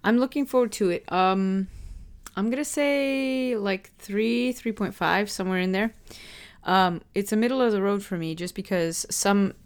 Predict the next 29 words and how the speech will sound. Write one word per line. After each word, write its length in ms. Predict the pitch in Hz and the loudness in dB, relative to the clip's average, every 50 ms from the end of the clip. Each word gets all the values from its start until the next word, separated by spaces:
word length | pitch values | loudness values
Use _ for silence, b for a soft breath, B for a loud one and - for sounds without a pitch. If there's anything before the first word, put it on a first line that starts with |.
| - - - - - - - - 147 - - - - - - - | -20 -20 -20 -20 -20 -20 -14 -12 -12 -12 -14 -18 -20 -20 -20 -10
well, 220 | - - 214 214 | -2 2 4 4
first 260 | 208 - 277 269 - | 4 4 2 2 4
off, 220 | 262 220 196 - - - | 4 2 2 0 -8 -4
I, 80 | - 196 - - 202 208 - | -4 -2 -2 0 -2 -2 0
and 140 | - 214 233 | 0 0 0
this 160 | 277 - - | 0 -2 -2
is 80 | 202 | 0
unfair 360 | 185 175 160 - - 143 143 147 | 0 0 -2 -2 -2 -2 -2 -2
of 120 | 147 151 | -2 -2
me, 100 | 151 143 | -4 -4
but 300 | 139 - 180 170 - - B B B B B B B B B - | 0 4 4 4 4 4 B B B B B B B B B 4
the, 180 | 196 214 208 - - - - - - - _ _ - - - - - - - - | 4 4 4 2 -16 -20 -20 -20 -20 -20 _ _ -20 -20 -20 -20 -20 -18 -12 -8
the, 380 | 202 196 202 214 208 202 - 190 | -4 0 2 4 4 4 2 2
the 140 | 190 208 | 0 0
run 260 | 196 202 226 247 254 247 | 2 2 2 0 0 0
on, 480 | - - 190 180 180 175 170 175 170 | -2 0 0 0 0 -2 -4 -6 -6
uh, 440 | - - - 175 170 165 165 160 151 | -6 -6 -4 -4 -2 -2 -2 -4 -4
with 220 | - 170 180 180 - | -4 -4 -6 -6 -4
you, 160 | - 190 180 | -4 -4 -2
with, 300 | - 180 185 175 - - | 0 0 0 -2 -2 -4
with 220 | - 180 180 - - | -4 -4 -4 -4 -4
Crush 420 | - - 202 190 185 180 - - - | 0 2 4 4 4 2 0 -4 -4
and, 320 | - 160 165 156 160 156 - - | -2 -2 -2 0 -2 -4 -6 -4
and, 460 | - 143 147 147 151 151 151 - - - | -4 -4 -4 -2 -4 -6 -8 -10 -14 -10
um, 420 | - 156 151 147 147 143 147 147 - - | -6 -4 -4 -2 -4 -4 -6 -8 -10 -10
the 260 | - 160 170 160 156 | -6 -2 -2 -2 -2
Genie 640 | 156 156 165 190 202 196 190 190 185 180 180 - | -2 -2 0 4 4 4 4 4 4 2 0 0
and, 560 | - 135 156 151 151 151 151 156 151 - - - - | -2 -4 -4 -4 -4 -4 -4 -6 -8 -10 -14 -14 -10
um, 380 | - 160 156 147 147 143 - | -8 -6 -4 -4 -4 -6 -8